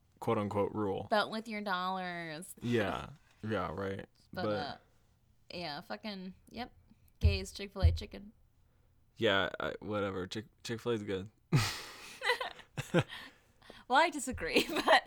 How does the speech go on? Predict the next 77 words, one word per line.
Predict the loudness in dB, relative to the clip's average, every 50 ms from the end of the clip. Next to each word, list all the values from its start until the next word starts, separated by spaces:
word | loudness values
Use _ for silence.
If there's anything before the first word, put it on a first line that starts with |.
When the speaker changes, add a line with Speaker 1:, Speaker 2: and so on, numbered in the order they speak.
| 2 0 6
Speaker 1:
Oh, | 8 10 12
Speaker 2:
I | 12 12
Speaker 1:
you | 12
Speaker 2:
like | 12 10
their, | 8 6 6 8
Speaker 1:
do? | 8
Speaker 2:
I | 8 8
like | 6 4 0
their | -2 -2
French | 0 0 2 2 2
Speaker 1:
Oh. | 2
Speaker 2:
fries. | 0 0 -2 -4 -6 -10 -18 -20 -16 -2
Their | 2 2 4
Speaker 1:
Have | 4
you | 4
Speaker 2:
chicken | 2 2 4 4
Speaker 1:
d- | 4
Speaker 2:
nuggets | 4 2 0 -2
were | -2 -2
good, | 0 2 4 4 4 2 0 -6 -16 -10 -2
but | 2 4
I | 6 6 6
Speaker 1:
So, | 8 8 6 6
Speaker 2:
just | 4 -4 -4 2
Speaker 1:
there's, | 4 4 4 2 0
yeah, | -6 -2 2 4 6 6 6 6 4
well, | 2 4 6 6 6
it's | 6 4
just, | 2 2 6
yeah, | 6 6 6 6
I've | 6 4 4
just | 2 2 4
also | 4 4 4 4
grown | 2 2 2 0 0
up | -2 -4 -6
with | -6 -6 -6
it. | -6 -6 -6 -4
So | -2 -2
to | 0 0 2
me, | 2 2 2
it's | 2 2
like | 2 2 2
Speaker 2:
Yeah. | 0
Speaker 1:
a |
staple. | 0 -2 -2 2 2 2 2 2 0 0 2 2 0 0 -2 -6 -12 _ _ _ _ _ -6
Like, | -4 -2 2 4
I'd | 4 4 6
rather, | 6 4 6 6 4 2 0 -4 _ _ -2
like, | 4 6
Speaker 2:
And |
that's | 6 8 6
Speaker 1:
that's | 6 4 2
Speaker 2:
what | 0 0
In-N-Out | 2 2 2 0 0 -2
is | -6 -10 -10
to | -12 -12
me. | -12 -12 -10 -6
Like, | 0 8
Speaker 1:
Yeah. | 10 12 12 12 12 10
Speaker 2:
I | 8
grew | 4 2
up | 0 0
with | -2 -6 -10
In-N-Out, | -10 -10 -8 -8 -6 -4 4
so, | 8
Speaker 1:
Yeah, | 10 10 10 10 8
Speaker 2:
like, | 6 4
I | 4
Speaker 1:
and, | 4 6
like, | 4 4 4
Speaker 2:
will | 4
Speaker 1:
to | 4 4
me, | 6 6 6 6
like, | 6 4 4 2
the | 0 0 0 0
Speaker 2:
Yeah. | 2 0
Speaker 1:
two | -2 -4 0 2 2 2 2 2 0 -2 -4